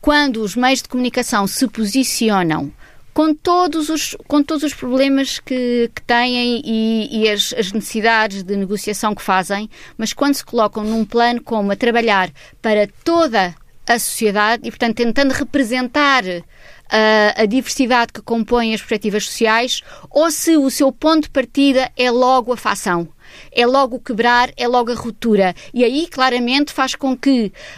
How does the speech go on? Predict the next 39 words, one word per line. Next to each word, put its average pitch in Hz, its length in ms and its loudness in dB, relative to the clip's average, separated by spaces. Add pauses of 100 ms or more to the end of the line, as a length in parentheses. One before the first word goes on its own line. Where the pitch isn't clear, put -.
ah, 226 320 4
uma, 247 380 0
uma 247 180 2
nova, 254 680 2 (120)
uma 226 240 0
nova 254 380 2
tradição 240 560 -2
se - 80 -12
tenha 254 220 0
implementado, 240 640 -2
que 220 140 -6
é, 185 140 2 (260)
em 220 120 0
vez 294 280 0
de - 80 -16
ser, 214 520 2 (300)
ah, 214 260 4
os 226 200 -4
média 277 560 2 (380)
dão 254 460 2
as 226 140 -2
várias 247 280 0
perspectivas 226 720 -2 (220)
e 233 100 2
o 240 100 4
lado 254 260 2
da 262 100 2
opinião 254 580 0
e - 20 -2
da 214 100 0
construção 262 460 -2
da 247 80 2
perspectiva 233 500 0
tá 214 180 0
no, 208 320 -4
tá 220 200 0
de 214 100 -14
quem 220 180 -4
consome, 233 640 2